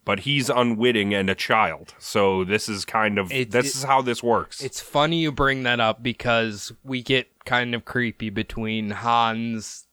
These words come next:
Speaker 2: his mom, and the siblings
Speaker 1: That's
Speaker 2: here.
Speaker 1: how it works. That's how this shit,
Speaker 2: <laughs>
Speaker 1: that's how you get a fucked up kid.
Speaker 2: I, he's very fucked up.
Speaker 1: Mm-hmm.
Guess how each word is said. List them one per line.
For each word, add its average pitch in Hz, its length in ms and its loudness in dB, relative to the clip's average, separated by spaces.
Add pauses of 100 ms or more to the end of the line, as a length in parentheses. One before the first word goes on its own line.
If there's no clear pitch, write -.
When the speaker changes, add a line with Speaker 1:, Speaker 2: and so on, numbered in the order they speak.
Speaker 2:
his 127 320 -6
mom, 113 880 0
and 113 400 -6
the 120 100 -6
siblings 107 800 -8
Speaker 1:
That's - 120 -8
Speaker 2:
here. 120 80 4
Speaker 1:
how 120 140 8
it 123 40 2
works. 147 380 2
That's 110 240 2
how 127 220 6
this 139 180 2
shit, 214 260 2
Speaker 2:
<laughs> 196 140 4
Speaker 1:
that's 127 180 4
how 151 120 4
you 170 240 2
get 123 340 2
a 127 80 2
fucked - 460 -2
up 101 200 0
kid. 80 400 -6
Speaker 2:
I, 120 360 -2 (280)
he's 220 420 -2
very 165 360 6
fucked - 480 -6
up. - 200 2
Speaker 1:
Mm-hmm. 107 280 0